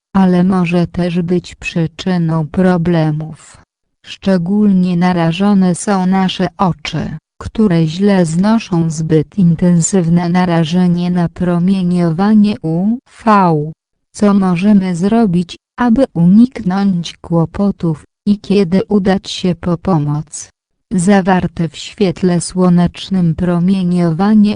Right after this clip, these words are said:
ultrafioletowe w niewielkich dawkach jest korzystne dla organizmu człowieka, między innymi zapobiega krzywicy u dzieci, korzystnie wpływa na centralny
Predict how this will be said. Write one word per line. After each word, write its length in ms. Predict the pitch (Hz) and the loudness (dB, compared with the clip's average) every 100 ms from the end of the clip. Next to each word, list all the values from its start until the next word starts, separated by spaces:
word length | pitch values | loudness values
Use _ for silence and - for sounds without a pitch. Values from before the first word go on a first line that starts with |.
| - | 0
ultrafioletowe 1500 | 202 190 170 180 180 175 196 180 180 175 - 156 147 185 | 0 0 -2 -2 -2 -2 -2 0 -2 -2 -4 -4 0 0
w 80 | 175 | 2
niewielkich 880 | 190 185 165 202 185 170 - 190 180 | 2 2 2 2 2 -2 -4 -4 -2
dawkach 760 | 180 170 156 - 202 233 - | -2 -2 -4 -6 -4 -4 -4
jest 340 | 185 180 - - | -4 -4 -6 -10
korzystne 760 | - 185 180 170 - - 180 170 | -4 -2 -2 -6 -8 -2 0 0
dla 400 | 175 185 185 - | -2 -2 -2 0
organizmu 880 | 196 185 180 180 202 185 170 160 | 0 2 2 4 4 4 2 0
człowieka, 840 | 143 - 170 165 170 175 165 - 196 - _ | -2 -4 -2 0 0 -2 -4 -4 -4 -6 _
między 520 | 185 190 196 175 156 180 | 2 4 4 4 2 0
innymi 840 | - 185 175 165 151 151 165 180 | 2 4 4 4 2 0 0 -2
zapobiega 800 | 165 180 - 180 160 202 180 185 | 0 -2 0 -2 2 0 0 -4
krzywicy 760 | - - 190 175 208 - - 190 | -6 -6 -4 0 -2 -2 -8 -4
u 140 | 190 170 | -2 -2
dzieci, 580 | 185 226 220 - 165 160 _ - | 0 0 -2 -6 -4 -6 _ -4
korzystnie 880 | 202 185 240 233 - - 208 214 202 | -2 2 0 -2 -10 0 4 6 4
wpływa 640 | - - 240 226 208 196 | -4 -4 2 4 4 2
na 180 | 180 170 | 0 -2
centralny 840 | - 165 160 214 220 214 190 | -2 -2 -2 2 4 4 4